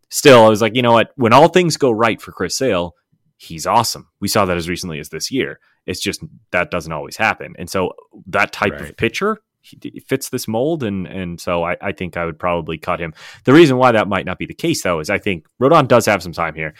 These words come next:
Speaker 1: If the hamstring was just like, "Hey, I'm sucking again, please get me out of the game. Ow, my hamstring." Okay, then we'll see him again in
Speaker 2: <laughs>
Speaker 1: six to seven days, and, like, let's see if he can figure it out 'cause he's that good.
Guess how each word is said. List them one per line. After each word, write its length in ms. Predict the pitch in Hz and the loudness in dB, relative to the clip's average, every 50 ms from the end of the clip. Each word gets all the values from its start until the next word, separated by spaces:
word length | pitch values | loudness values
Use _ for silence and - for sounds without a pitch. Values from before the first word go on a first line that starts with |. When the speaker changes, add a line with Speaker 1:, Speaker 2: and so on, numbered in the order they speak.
| - - _ | -20 -10 _
Speaker 1:
If 120 | - 123 | -4 -2
the 80 | - 127 | 0 2
hamstring 320 | 131 160 165 - - 151 | 2 2 2 2 2 2
was 100 | 135 120 | 0 0
just 140 | - 113 - | 0 -2 -2
like, 120 | 110 92 - | -2 0 2
"Hey, 140 | 120 110 | 2 2
I'm 80 | 101 92 | 2 0
sucking 440 | - - - 110 101 - 110 98 92 | -2 -2 -2 -2 -2 -2 -2 -4 -4
again, 280 | 90 82 92 90 87 | -4 -2 -4 -4 -4
please 260 | 80 - - 101 95 - | -6 -8 -6 -6 -6 -6
get 140 | - 95 | -6 -6
me 80 | 80 92 | -4 -4
out 140 | 92 90 90 | -4 -2 -2
of 40 | 90 | -4
the 40 | 90 | -4
game. 280 | 87 95 92 87 80 - - | -2 -2 -2 -2 -4 -4 0
Ow, 240 | 110 120 120 113 98 90 | 2 4 4 4 2 0
my 160 | 90 87 85 | -2 -4 -2
hamstring." 600 | 92 107 113 110 92 - - 87 80 73 71 - _ _ _ _ _ _ _ - | 0 0 0 -2 -4 -6 -8 -8 -8 -8 -12 -18 _ _ _ _ _ _ _ -2
Okay, 400 | 143 135 - - 85 85 90 - _ | 0 0 0 0 -2 -2 -4 -6 _
then 200 | - 117 113 110 | 0 2 2 2
we'll 160 | 107 107 107 101 | 2 2 2 2
see 220 | - - - 143 131 | 2 2 4 4 6
him 140 | 131 123 110 | 4 4 4
again 320 | 107 101 110 104 101 98 | 2 4 4 2 2 2
in 120 | 98 90 | 0 -2
Speaker 2:
<laughs> 180 | 92 - - - | -2 -2 0 0
Speaker 1:
six 160 | - - - - | 0 0 -2 -4
to 80 | 104 | -4
seven 320 | - - 117 101 95 92 87 | 0 2 2 2 0 -2 -2
days, 380 | 92 90 85 82 92 107 104 | -2 -2 -2 0 -2 -2 -2
and, 200 | - - 110 101 | -2 -2 -2 0
like, 220 | 101 104 101 - - | 2 0 0 0 0
let's 220 | 104 104 101 - | 0 0 0 0
see 140 | - 120 117 | -2 -2 -2
if 60 | 113 - | -2 -2
he 80 | 117 | -4
can 140 | 110 117 101 | -4 -4 -6
figure 340 | - - 117 107 98 101 101 | -4 -2 -4 -2 -2 -2 -2
it 60 | 113 | 0
out 140 | 139 143 120 | 0 0 0
'cause 160 | - 104 90 | -2 -8 -10
he's 160 | 90 90 78 | -10 -10 -8
that 240 | 78 95 87 82 - _ | -6 -4 -6 -6 -6 _
good. 300 | 92 82 76 76 - | -8 -8 -8 -10 -14